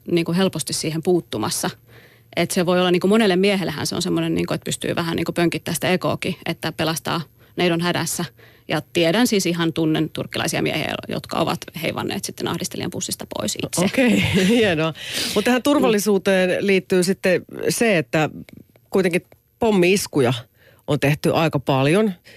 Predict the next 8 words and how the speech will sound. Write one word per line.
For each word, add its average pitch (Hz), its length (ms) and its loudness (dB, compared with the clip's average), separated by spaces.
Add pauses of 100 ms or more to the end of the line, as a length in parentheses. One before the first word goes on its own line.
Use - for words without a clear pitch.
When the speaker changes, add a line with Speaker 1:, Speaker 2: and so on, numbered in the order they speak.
(140)
Speaker 2:
Sinullakin 170 460 0 (460)
on 170 160 2
toinen 175 320 4 (160)
asunto, 170 460 2
koti 170 320 0
siellä 151 260 2
Istanbulissa, 143 840 2
niin 139 260 4